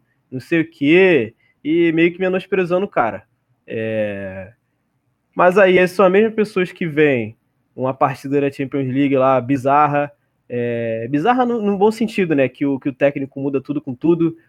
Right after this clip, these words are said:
o Pochettino coloca, porra, lateral pra jogar de atacante, bota volante pra jogar de atacante, atacante pra vir marcar,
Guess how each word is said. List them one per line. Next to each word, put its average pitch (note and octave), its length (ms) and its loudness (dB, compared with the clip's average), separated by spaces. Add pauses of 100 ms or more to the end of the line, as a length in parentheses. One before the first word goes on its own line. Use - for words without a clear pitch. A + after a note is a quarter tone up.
o C3 80 -10
Pochettino D3 560 -2
coloca, C#3+ 400 2
porra, C3+ 300 0
lateral C3 440 2
pra C3+ 140 -2
jogar B2+ 220 -2
de B2 80 -4
atacante, F3 760 0 (240)
bota C3+ 760 2
volante C#3 440 -2
pra C#3+ 140 -6
jogar C3+ 240 -2
de C3 60 -6
atacante, E3+ 560 -2
atacante C#3 400 -8
pra C#3 120 -2
vir B2+ 120 -6
marcar, D#3 540 -2